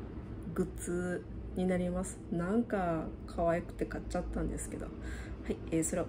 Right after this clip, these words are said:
置いといて。えー、感想としましては、あの、小ぶりで使いやすいです。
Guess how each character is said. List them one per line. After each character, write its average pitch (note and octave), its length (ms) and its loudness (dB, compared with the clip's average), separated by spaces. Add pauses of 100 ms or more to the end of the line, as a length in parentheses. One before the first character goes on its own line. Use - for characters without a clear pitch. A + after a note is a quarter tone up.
置 F3+ 100 2
い F3 40 0
と - 200 -2
い - 60 0
て。 - 380 -4 (1400)
え E3 380 2 (420)
ー、 - 40 -6
感 A3 260 6
想 F#3+ 420 4 (320)
と E3 140 0
し - 220 -2
ま E3+ 240 2
し - 100 -4
て - 120 -2
は、 G3 160 2
あ G#3 60 2
の、 A3 120 6 (280)
小 - 180 4
ぶ C4 420 10
り A#3+ 160 8
で B3+ 220 10
使 - 340 4
い G3 80 8
や F#3+ 100 8
す E3 180 0
い D#3 60 4
で - 120 -4
す。 - 220 -4